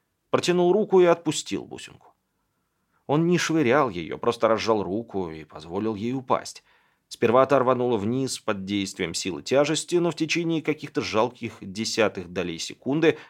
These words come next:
внезапно остановилась, пролетев всего несколько сантиметров, и зависла в воздухе, словно гравитация умыла руки. Машинка продолжала лететь вперед, а повисшая над землей черная бусинка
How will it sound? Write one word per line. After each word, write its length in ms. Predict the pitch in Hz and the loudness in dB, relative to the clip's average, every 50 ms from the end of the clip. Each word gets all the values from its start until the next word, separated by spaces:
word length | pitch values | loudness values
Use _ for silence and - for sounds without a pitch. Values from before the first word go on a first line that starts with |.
| _ _ _ _ _ _ _ _ _ _ _ _ - | _ _ _ _ _ _ _ _ _ _ _ _ -14
внезапно 600 | 101 92 92 98 87 80 95 98 - - 113 113 | -10 -6 -4 -4 -2 0 0 0 0 0 -2 -2
остановилась, 680 | 110 - - 113 107 107 101 101 127 143 147 135 - | -2 -4 -6 -6 -4 -4 -4 -4 -4 -6 -6 -8 -10
пролетев 600 | - - 113 117 113 110 104 - - 135 139 131 - _ _ | -8 -8 -6 -4 -4 -6 -6 -6 -6 -4 -4 -6 -6 _ _
всего 420 | - - - - - 123 117 123 131 | -16 -12 -10 -8 -6 -4 -4 -2 -2
несколько 440 | 135 131 123 - - 123 - 131 | -2 -2 -4 -4 -6 -8 -6 -6
сантиметров, 560 | - 139 135 131 156 175 202 185 - 143 - - - - - - _ | -6 -6 -6 -4 -2 -2 -2 0 2 0 -2 -2 -6 -20 -20 -10 _
и 60 | 113 | -2
зависла 380 | 120 139 160 190 175 - 160 156 | 0 0 0 0 -2 -2 -2 0
в 40 | |
воздухе, 680 | 143 151 160 143 131 143 139 - 139 131 123 113 107 95 - | 0 0 -2 -2 -2 -4 -4 -2 -2 0 0 -2 -4 -6 -8
словно 400 | - - 117 123 113 104 104 104 | -6 -2 0 0 0 0 -2 -2
гравитация 800 | 98 107 110 113 104 104 104 - 107 98 - - - 95 92 | 0 0 0 0 0 -2 0 0 0 0 0 -2 -4 -4 -2
умыла 460 | 92 92 92 95 95 92 87 90 90 92 | -2 -2 -2 -2 -4 -4 -4 -4 -6 -6
руки. 300 | 82 - _ - - _ _ _ _ _ _ _ _ _ _ _ _ _ _ - - _ | -8 -10 _ -20 -20 _ _ _ _ _ _ _ _ _ _ _ _ _ _ -20 -4 _
Машинка 340 | 214 214 - 165 156 139 139 | 0 0 2 0 0 0 0
продолжала 500 | 120 131 123 131 131 120 135 135 131 131 | 0 2 2 2 2 4 2 2 2 2
лететь 360 | 123 120 123 117 - 120 113 | 0 0 -2 -4 -4 -6 -8
вперед, 440 | - - - 110 110 120 135 151 151 147 | -8 -6 -4 -2 0 2 2 2 0 -2
а 60 | 135 | -2
повисшая 680 | - 131 113 107 113 117 113 - - - 123 123 120 | 0 0 0 2 0 -2 -4 -4 -4 -2 -2 -2 -2
над 180 | 120 120 113 101 | -2 -4 -4 -4
землей 340 | 107 110 107 107 104 104 | -4 -2 0 0 0 0
черная 560 | 101 - - 107 101 98 98 98 95 95 95 95 | -2 -2 -2 -2 0 0 0 -2 0 0 -2 -2
бусинка 1000 | 95 95 107 104 95 - 101 95 92 - - 98 95 95 95 92 90 85 80 | -4 -4 -6 -6 -6 -6 -6 -6 -6 -6 -4 -2 0 0 0 -2 -4 -8 -10